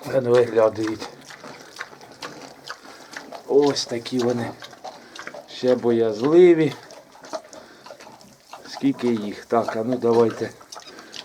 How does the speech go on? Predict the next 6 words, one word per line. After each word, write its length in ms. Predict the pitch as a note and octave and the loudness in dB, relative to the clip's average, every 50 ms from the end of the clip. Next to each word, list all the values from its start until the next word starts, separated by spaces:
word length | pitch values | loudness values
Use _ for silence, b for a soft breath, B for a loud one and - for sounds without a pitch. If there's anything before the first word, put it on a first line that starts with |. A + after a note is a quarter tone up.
| B - - - | B -6 -6 -4
Чорних 760 | - C3+ C3 B2+ A#2+ A2+ G#2 A2 G#2+ G2+ - - - - - | 0 2 4 6 6 4 2 -2 -6 -8 -10 -12 -16 -16 -14
чотири. 720 | - - B2 A#2 A#2+ - C#3+ D3 D#3 D#3+ D#3 D3+ D3+ D3 C3+ - - - - - - - - - - - - - B B B B B B B B B B - | -4 -2 -2 -2 0 0 -2 0 4 4 4 4 4 2 0 -2 -12 -18 -20 -20 -20 -20 -20 -20 -18 -18 -18 -16 B B B B B B B B B B -4
Раз, 360 | A2+ A#2 A#2 A2 G#2+ G2+ F#2+ | 0 0 0 0 -2 -4 -4
два, 280 | F#2 A2+ A2+ A#2 A2+ G#2 | -2 2 4 4 4 2
три, 320 | - - A#2+ A#2 A#2+ A2+ | -2 -2 0 0 0 0
чотири, 580 | - - A2+ G#2+ - - B2 A#2+ A2+ G#2+ G2+ | -2 -6 -8 -8 -2 2 2 2 2 2 -2